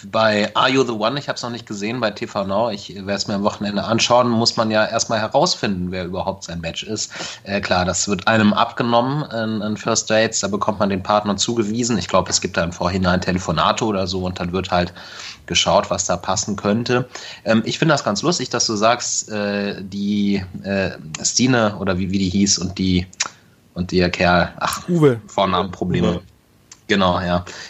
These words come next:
Speaker 1: Äh, die hätten einem ein Lächeln, äh, aufs Gesicht gezaubert. Ich muss sagen, ich hatte da eher so, ähm, meine Facepalm-Momente bei den beiden. Ja, die, weiß ich nicht, ich fand das irgendwie, naja, also, äh, war jetzt nicht so meins.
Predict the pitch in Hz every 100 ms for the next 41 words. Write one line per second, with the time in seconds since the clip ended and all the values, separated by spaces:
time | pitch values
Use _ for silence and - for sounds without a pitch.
0 | - 98 95 95 - 110 104 107 110 95
1 | 101 110 131 117 101 101 95 95 - -
2 | 80 104 78 107 - - - 101 - 107
3 | - 107 117 113 107 117 104 107 107 101
4 | 98 - - 98 95 87 101 95 95 95
5 | 92 90 92 92 92 92 - - - -
6 | - - 101 110 107 - 123 - - 101
7 | 92 92 90 92 95 92 87 90 87 82
8 | 82 82 85 87 82 85 87 87 78 73
9 | 87 - 113 104 98 87 - 101 - 98
10 | 85 - - - _ _ _ 82 - -
11 | 92 - - 101 113 110 - 135 - 110
12 | 92 110 117